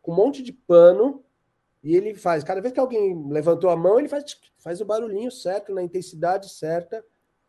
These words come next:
e performa isso. E aí depois ele passa de novo o filme inteirinho fazendo os passos e não sei o quê. Então, existe, é, é incrível esse trabalho.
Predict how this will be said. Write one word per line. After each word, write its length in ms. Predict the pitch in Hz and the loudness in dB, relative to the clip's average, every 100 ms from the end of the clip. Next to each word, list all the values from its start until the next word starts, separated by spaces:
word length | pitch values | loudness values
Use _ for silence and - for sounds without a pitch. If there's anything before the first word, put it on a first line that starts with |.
| _ | _
e 260 | 143 165 165 - | -12 -10 -10 -6
performa 680 | 180 160 - 190 180 143 123 | -6 -6 0 2 2 0 -4
isso. 480 | 117 95 - - 82 _ _ | -6 -10 -16 -20 -20 _ _
E 80 | 107 | -8
aí 120 | 123 | -6
depois 280 | 139 160 160 | -4 -4 -4
ele 120 | 156 | -2
passa 280 | 147 151 156 | -2 -4 -4
de 120 | 139 | 0
novo 220 | 151 151 | 0 0
o 40 | 139 | -2
filme 220 | 175 190 | -2 -2
inteirinho 400 | 175 160 156 185 | -2 -2 -2 -2
fazendo 520 | 175 165 175 165 143 _ _ | -4 -6 -4 -6 -8 _ _
os 160 | 151 143 | -12 -8
passos 560 | - 151 156 135 127 | -2 0 0 -2 -10
e 60 | 123 | -10
não 100 | 131 | -8
sei 140 | 127 | -8
o 40 | 135 | -8
quê. 220 | - 127 | -6 -6
Então, 380 | 113 147 156 160 | -4 -8 -8 -8
existe, 480 | 135 127 196 - - | -10 -10 -16 -20 -16
é, 360 | 135 143 107 139 | -12 -10 -8 -10
é 0 | |
incrível 340 | 180 190 160 | -6 -4 -4
esse 140 | - | -6
trabalho. 340 | 104 101 85 | -14 -20 -20